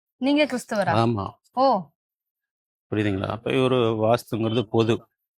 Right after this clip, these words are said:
Speaker 1: ம்.
Speaker 2: எல்லாருக்கும் ஒரு பொதுவான விஷயம். இந்த திசைகள், எட்டு திசைகள்,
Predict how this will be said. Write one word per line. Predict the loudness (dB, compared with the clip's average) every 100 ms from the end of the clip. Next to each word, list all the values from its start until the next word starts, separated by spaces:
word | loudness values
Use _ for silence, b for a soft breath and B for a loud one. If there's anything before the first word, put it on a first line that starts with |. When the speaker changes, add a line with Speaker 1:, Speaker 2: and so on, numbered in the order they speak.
| _ _
Speaker 1:
ம். | -2 0
Speaker 2:
எல்லாருக்கும் | 0 0 2 2 0
ஒரு | -2 0
பொதுவான | 0 2 2 0
விஷயம். | -2 -4 -4 -4 -10 _ _ _ _ _ _ _ -6
இந்த | -4 -2
திசைகள், | -2 2 2 4 0
எட்டு | -2 -2 0 2
திசைகள், | 2 2 0 0